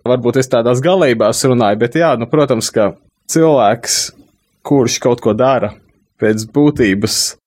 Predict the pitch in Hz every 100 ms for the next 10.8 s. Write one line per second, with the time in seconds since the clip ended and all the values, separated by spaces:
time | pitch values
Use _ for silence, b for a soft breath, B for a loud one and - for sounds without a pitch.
0 | _ _ - 117 131 143 117 107 - 101
1 | 90 131 117 101 95 92 - - 113 101
2 | 117 135 196 226 269 262 - _ _ -
3 | 151 143 117 113 107 85 - - 85 90
4 | 123 123 110 82 - 69 69 - - _
5 | - 123 127 - - - - 117 160 147
6 | - 170 - 127 107 - 156 151 143 -
7 | 127 113 107 - - 120 120 180 180 -
8 | 117 - - 135 147 127 127 - - 113
9 | 110 131 160 151 131 127 123 120 120 135
10 | 151 151 - 78 71 - - 113